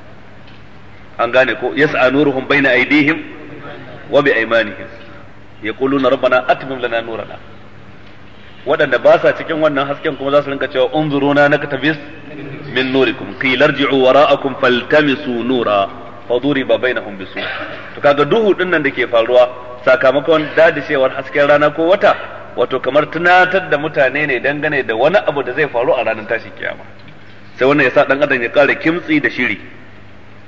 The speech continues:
"Wal ilamu annahu yu'khadhu bi-dhanbi man la dhanba lahu." Kuma ashe a duniya a iya kama mutum da zunubi ko da shi bai yi zunubin ba. A kama shi da, wato azaba ta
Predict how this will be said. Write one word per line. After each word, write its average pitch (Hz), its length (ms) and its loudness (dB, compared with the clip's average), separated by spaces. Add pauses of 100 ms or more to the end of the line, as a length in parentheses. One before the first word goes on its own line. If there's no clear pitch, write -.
(1700)
"Wal 131 200 4
ilamu 147 460 4
annahu 147 380 4
yu'khadhu 156 440 2
bi-dhanbi 143 480 0
man 143 240 2
la 143 140 6
dhanba 135 300 2
lahu." 113 140 -2 (720)
Kuma 151 220 2
ashe 160 360 -2 (360)
a 127 120 4
duniya 170 560 4 (160)
a 160 320 4
iya 156 180 0
kama 156 400 4
mutum 135 380 -10
da 123 100 -10
zunubi 127 460 -8
ko 160 140 -2
da 139 140 0
shi 139 120 -12
bai 123 120 -6
yi 120 60 -6
zunubin 107 320 -12
ba. - 100 -14 (920)
A 113 120 2
kama 147 520 2
shi 147 100 -6
da, 139 120 -2 (160)
wato 127 420 0
azaba 143 600 4
ta 127 80 -8